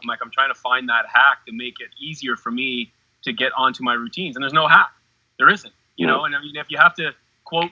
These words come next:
Speaker 1: the authentic entrepreneurs on something, we'll, we'll tell you this to listen to in the summer. There's no hack to success. It's just not the way it is. If there was, then I would have it bundled up in a little, you know, a little box, and so would you. And then we would, we would process it, you know, how many people are on the planet? Seven to eight billion people,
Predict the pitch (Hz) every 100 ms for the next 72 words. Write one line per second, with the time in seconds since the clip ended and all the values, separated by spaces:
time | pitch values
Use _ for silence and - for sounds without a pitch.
0 | _ 143 147 139 156 151 147 147 - 139
1 | 156 156 127 - 117 139 139 127 147 127
2 | 143 135 143 - 127 139 - 135 120 -
3 | 139 110 135 160 185 170 156 127 _ _
4 | _ 135 123 123 - 98 - - 127 151
5 | - 160 165 151 135 123 123 131 127 131
6 | 135 202 - _ _ - 147 147 135 -
7 | - 131 170 165 156 156 - 143 151 160
8 | 135 139 135 135 139 139 135 _ _ 143
9 | 131 127 127 131 135 135 127 143 131 -
10 | 135 156 131 123 - 135 131 131 131 123
11 | - 131 127 117 139 - 139 - 135 147
12 | 127 135 139 147 139 135 139 - 143 135
13 | - _ _ _ 135 131 127 127 135 135
14 | 143 139 165 165 120 131